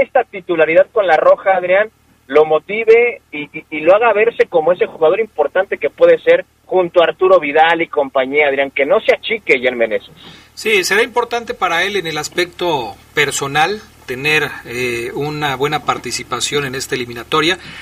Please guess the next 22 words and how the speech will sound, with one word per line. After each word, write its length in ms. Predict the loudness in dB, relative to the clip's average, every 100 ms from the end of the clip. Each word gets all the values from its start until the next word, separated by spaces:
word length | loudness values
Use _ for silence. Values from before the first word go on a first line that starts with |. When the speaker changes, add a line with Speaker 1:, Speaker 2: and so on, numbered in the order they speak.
| -20 -4
Speaker 2:
De 100 | -4
por 220 | 0 0
sí, 240 | 0 -2 -2
el 140 | 0
haber 200 | 0 0
estado 540 | -2 0 0 2 -2
presente 680 | -2 -6 -2 -4 -4 -8 -8 -12
en 180 | -14 -8
el 380 | -6 -6 -8 -8
triunfo 320 | -6 -6 -4
anterior 420 | -6 -4 -4 -4
de 120 | -4 -6
Chile 280 | -6 -4
sobre 280 | -4 -4 -8
Perú, 340 | -6 -4 -4 -4 -14 -18 -20 -20 -12
eh, 140 | -10 0
creo 180 | 0
que 140 | 0 -2
ya, 340 | 0 2 2
ya 240 | 0 0 0
es 100 | -4
suficiente, 880 | -8 -8 -8 -6 -6 -4 -4 -6